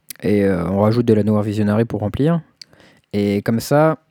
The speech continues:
on met aucune bête entre les bêtes à trois et Koma. Et quand Lucas, il fait moins deux sur une bête à trois, il va automatiquement chercher Koma.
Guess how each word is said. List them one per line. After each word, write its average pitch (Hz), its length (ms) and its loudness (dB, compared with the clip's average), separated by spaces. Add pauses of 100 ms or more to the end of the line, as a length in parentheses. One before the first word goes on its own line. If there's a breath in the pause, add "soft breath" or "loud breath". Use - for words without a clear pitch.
(360)
on 120 40 0
met 113 200 0
aucune 151 340 0
bête 151 280 2
entre 123 600 0
les 135 200 4
bêtes 143 160 4
à 139 80 2
trois 151 340 2
et 127 80 0
Koma. 131 540 0
Et 120 100 -2
quand 120 160 0
Lucas, 127 280 2
il 131 80 0
fait 123 100 -8
moins 120 180 2
deux 135 140 0
sur 131 140 -4
une 117 100 0
bête 110 140 0
à 107 60 0
trois, 151 220 0
il 135 40 2
va 113 60 0
automatiquement 123 500 -2
chercher - 260 -8
Koma. 107 260 -4